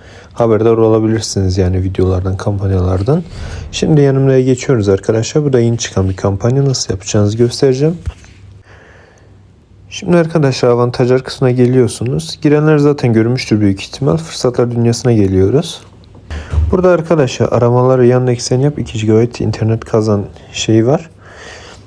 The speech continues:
Burada arkadaşlar arama motorunuzu şey yapacaksınız. Yandex olarak seçeceksiniz. Üç farklı günde üç farklı arama sorgusu yap ve haftalık iki gigabayt kazan diyor. Şey de yapabilirsiniz. Hemen incele kısmından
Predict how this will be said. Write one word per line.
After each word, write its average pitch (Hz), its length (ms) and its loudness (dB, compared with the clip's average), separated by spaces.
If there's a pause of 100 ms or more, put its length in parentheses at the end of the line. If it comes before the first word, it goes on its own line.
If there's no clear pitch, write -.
(300)
Burada 185 160 2
arkadaşlar 170 460 0
arama 123 360 2
motorunuzu 120 880 2
şey - 240 -2
yapacaksınız. 110 920 0 (180)
Yandex 123 480 0
olarak 120 280 2
seçeceksiniz. 98 920 -6 (500)
Üç 165 140 -4
farklı 156 320 -2
günde 143 200 2
üç 147 260 -4
farklı 131 320 -2
arama 131 260 2
sorgusu 120 420 -2
yap 127 120 0 (320)
ve 143 140 2
haftalık 110 520 -4
iki - 220 -14
gigabayt 110 320 2
kazan 104 360 -2
diyor. 123 180 0 (1200)
Şey 113 240 -2
de 117 40 4
yapabilirsiniz. 104 960 -2
Hemen 107 180 2
incele 110 320 2
kısmından 110 560 -2